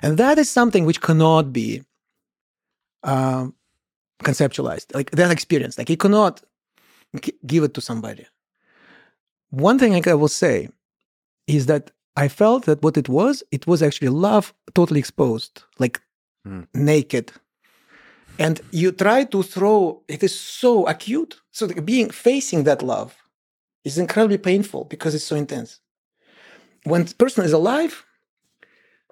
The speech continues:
Speaker 1: we, we have conversation, we have words, we have some actions, we have some stuff is going on, and it puts a filter. So you, we rarely actually feel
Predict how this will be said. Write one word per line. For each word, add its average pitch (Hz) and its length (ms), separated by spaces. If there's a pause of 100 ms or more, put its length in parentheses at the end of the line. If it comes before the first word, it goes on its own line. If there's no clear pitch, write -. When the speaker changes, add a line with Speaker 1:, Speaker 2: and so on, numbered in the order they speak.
(140)
Speaker 1:
we, 214 360 (200)
we 214 120
have 247 400 (280)
conversation, 277 600
we 240 60
have 208 180
words, 196 340
we 202 100
have 196 180 (100)
some 208 320
actions, 190 440
we 202 80
have 196 180
some 190 220
stuff 190 260
is 160 80
going 160 240
on, 254 300 (300)
and 175 140
it 226 140
puts 226 180
a 185 40
filter. - 480 (320)
So - 140
you, 170 160 (100)
we 165 160
rarely 202 600 (100)
actually 151 340
feel 147 580